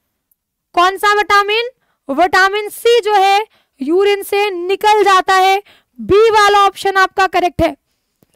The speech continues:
ठीक है, विटामिन B जो, sorry, विटामिन सी जो है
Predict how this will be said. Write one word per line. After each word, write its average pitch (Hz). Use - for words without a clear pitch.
ठीक 370
है, 427
विटामिन 370
B 415
जो, 381
sorry, 349
विटामिन 370
सी 440
जो 392
है 370